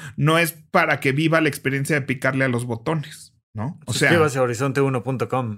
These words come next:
Speaker 2: y vea a Rafa López hablar de semiología de la vida cotidiana. Ajá.
Speaker 1: Y finanzas personales.
Speaker 2: Y finanzas
Speaker 1: Este
Speaker 2: personales, que ya hay videos de esos bien paiques, la verdad. Ajá.
Speaker 1: Y este, entonces, estamos vendiendo un lugar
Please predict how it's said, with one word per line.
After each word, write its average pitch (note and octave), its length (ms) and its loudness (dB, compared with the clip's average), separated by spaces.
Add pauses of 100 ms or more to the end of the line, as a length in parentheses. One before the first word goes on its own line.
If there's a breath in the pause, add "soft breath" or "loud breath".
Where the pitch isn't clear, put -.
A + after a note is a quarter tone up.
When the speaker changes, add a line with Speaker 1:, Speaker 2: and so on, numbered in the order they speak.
Speaker 2:
y B2+ 140 0
vea A#2+ 400 2
a G#2+ 340 -6
Rafa B2 280 -2
López A#2 260 -4
hablar A#2 320 -2
de A2+ 140 -2
semiología G#2+ 500 -6
de A#2+ 80 0
la G#2+ 80 -2
vida A2+ 180 -4
cotidiana. A2+ 480 -14 (140)
Ajá. B2+ 300 -2
Speaker 1:
Y D3 120 2
finanzas A#2+ 460 0
personales. - 560 -12 (380 loud breath)
Speaker 2:
Y D#3 200 4
finanzas C3 400 2
Speaker 1:
Este C#3 140 4
Speaker 2:
personales, C#3 420 2
que C#3+ 100 -4
ya C3+ 120 2
hay C#3+ 80 2
videos C#3 360 2
de D3+ 120 2
esos F3 380 0
bien C4+ 420 2
paiques, C#4 560 2
la D#3+ 140 2
verdad. B2+ 480 0
Ajá. B2 380 -8 (360)
Speaker 1:
Y C3 160 2
este, C3 760 0
entonces, E3 680 0 (200 loud breath)
estamos E3+ 600 0
vendiendo D#3+ 520 2
un F3 460 0
lugar E3 720 4